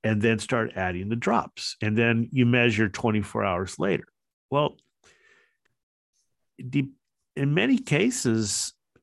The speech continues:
adding the ammonia, eh, adding the bacteria, what's the purpose of the bacteria? The bacteria is to take care of the ammonia and the nitrite.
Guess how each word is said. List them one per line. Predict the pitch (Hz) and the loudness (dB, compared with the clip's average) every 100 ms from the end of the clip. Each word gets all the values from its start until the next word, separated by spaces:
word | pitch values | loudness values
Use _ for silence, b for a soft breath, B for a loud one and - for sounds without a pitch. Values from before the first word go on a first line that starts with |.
| - | 0
adding | 127 156 220 208 160 | 2 2 2 0 2
the | 139 | 2
ammonia, | 131 113 110 143 175 131 - | 2 2 2 2 0 -4 -2
eh, | 135 | 0
adding | 110 139 220 170 | 0 0 0 -2
the | 120 | 0
bacteria, | 117 117 - - 202 104 | 0 -2 -4 -2 0 2
what's | 139 180 | 0 -2
the | - | -4
purpose | 165 170 165 139 | -2 -2 -2 -4
of | - | -4
the | 131 | -2
bacteria? | 127 - - 147 92 | -2 -2 -2 -2 0
The | 107 | 0
bacteria | 123 - - 80 | 0 -2 0 2
is | 76 | 0
to | - | -2
take | - - 131 | -4 -4 -2
care | - 127 | -2 -2
of | 123 | 0
the | 120 | 0
ammonia | 110 110 110 120 | 0 -2 -2 -2
and | 120 | -2
the | |
nitrite. | 135 220 220 - | -2 -2 -4 -8